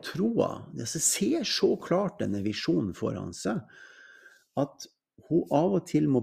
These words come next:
begrense seg selv når hun gjør det, fordi at det er lett for at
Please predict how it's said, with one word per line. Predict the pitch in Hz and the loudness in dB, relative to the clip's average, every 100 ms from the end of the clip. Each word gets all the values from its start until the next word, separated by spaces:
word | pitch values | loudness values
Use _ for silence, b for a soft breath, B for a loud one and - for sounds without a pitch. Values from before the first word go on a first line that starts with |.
| 113 | 2
begrense | 120 123 135 190 170 - - - | 2 2 4 4 4 0 -4 -6
seg | - - 107 - | -6 -4 -2 0
selv | - - 123 82 85 | 2 2 2 0 -4
når | 92 92 | -4 -2
hun | 92 | -2
gjør | 98 117 98 | -2 -2 -4
det, | 87 - | -6 -6
fordi | 123 113 147 160 | -6 -6 0 2
at | 120 - - B B B B B B _ _ | 2 -2 -16 B B B B B B _ _
det | - | -2
er | 131 143 156 | 2 4 4
lett | 175 - - - | 0 -4 -16 -4
for | 120 113 | -2 -2
at | - - | -4 -16